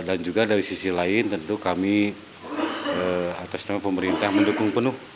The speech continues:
apa yang dilakukan oleh jajaran Polres Sukabumi dalam memperbaiki ya, memperbaiki jangan sampai menjadi warga yang pemalas-pemalas. Kreator itu tidak ada yang bisa menghalangi, silakan, tapi,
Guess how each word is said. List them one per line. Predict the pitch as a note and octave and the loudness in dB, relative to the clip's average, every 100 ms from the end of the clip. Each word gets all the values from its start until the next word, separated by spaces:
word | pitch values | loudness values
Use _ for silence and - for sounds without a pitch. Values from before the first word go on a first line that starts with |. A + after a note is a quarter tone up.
| - - - - | -20 -20 -20 -8
apa | F#2 - | -6 2
yang | G#2+ G2+ | 2 4
dilakukan | F#2+ F#2+ F#2 F#2+ F#2 G#2 G2+ | 2 2 0 -2 -2 0 0
oleh | G2 F2+ F#2+ F#2+ | 0 -2 0 0
jajaran | F#2+ F#2 F#2 F2+ F2 D#2 | -2 -2 -2 -2 -4 -4
Polres | F2+ F2+ F2 | -2 -2 -2
Sukabumi | - F2+ F2 E2+ E2+ G2 A2+ C3+ C3+ - - - - - | -4 -4 -4 -2 0 2 2 0 -2 -10 -18 -18 -20 -18
dalam | D#2+ F#2 G2 G2+ G2 F#2+ | -8 -4 0 0 0 -2
memperbaiki | G2 F2 E2+ F#2+ G2 A#2 G#2+ D#2+ | -4 -6 -2 -2 -2 -4 -2 -4
ya, | - - - - - - - | -8 -20 -20 -20 -20 -20 -8
memperbaiki | F#2 - F#2+ E2+ F#2 A2+ | -8 -4 -4 -2 0 0
jangan | G#2+ G#2 G2 | 2 2 2
sampai | F#2+ G2+ F#2+ F#2 A2 | 0 0 -2 0 0
menjadi | G#2 G2 F#2 F2+ E2+ G#2 A2+ | 0 0 0 -2 0 0 0
warga | A2 G2 F#2 E2+ G#2+ | 0 0 -2 2 2
yang | G2+ G2 F2+ | 2 0 -2
pemalas-pemalas. | F2+ F2+ F2+ F#2+ - - E2+ D#2+ E2 D#2 - - | -4 -4 -2 -4 -6 -8 -8 -6 -8 -10 -16 -18
Kreator | - G2+ G2 - F#2+ F#2 | -6 -2 -2 -2 -4 -4
itu | F2 F2+ B2+ | -4 -2 -2
tidak | - F#2+ F2+ E2+ | -2 -2 -2 -4
ada | F#2 G2 | -4 -2
yang | F#2+ | -2
bisa | F#2 F2 - F#2 F2+ E2+ - - - - | -4 -6 -6 -6 -6 -8 -14 -20 -18 -10
menghalangi, | F#2+ F#2+ F#2+ G#2+ | -8 -4 -2 -2
silakan, | F#2+ G2 F#2+ F2+ F#2 E2+ | -4 -4 -6 -4 -6 -8
tapi, | F2 E2+ A#2 B2 | -10 -2 2 2